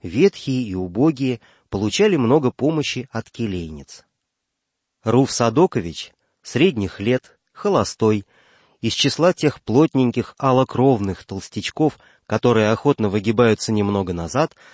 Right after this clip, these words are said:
закладывая обе руки в карманы, и вертятся как живчик. Плотность и даже брюшко нисколько не умеряют живости его, проворства,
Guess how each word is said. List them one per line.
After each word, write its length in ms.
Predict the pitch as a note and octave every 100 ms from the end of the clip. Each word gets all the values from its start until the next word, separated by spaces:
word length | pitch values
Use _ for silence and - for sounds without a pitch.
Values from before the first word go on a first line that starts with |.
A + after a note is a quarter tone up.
| _ -
закладывая 720 | A2+ A#2 A#2+ A2+ A2 A2 G#2
обе 260 | B2 A2
руки 260 | A#2 A2 A2+
в 100 | -
карманы, 560 | A2+ A2 G#2+ G2+ G2 - _ _
и 100 | G#2+
вертятся 540 | F2+ C#3 F3+ D3 -
как 220 | C3 G#2+ E2+
живчик. 580 | D#2+ D#2+ - - - _ _ _ _ _ _ _ _ _ -
Плотность 600 | G#2 F3+ - G2+ - _
и 140 | B2+
даже 260 | A2+ G#2 F2+
брюшко 520 | E2 C#3+ G#3 - E2+ - _ _
нисколько 480 | B2+ D#3 B3 A#3 G3
не 100 | E3+
умеряют 480 | D3+ C#3+ D#3+ D3+ A2
живости 600 | F2 C3+ G2+ F#2 - F#2+
его, 280 | F2+ E2
проворства, 680 | D2+ - C#3+ A2 G2+ - F2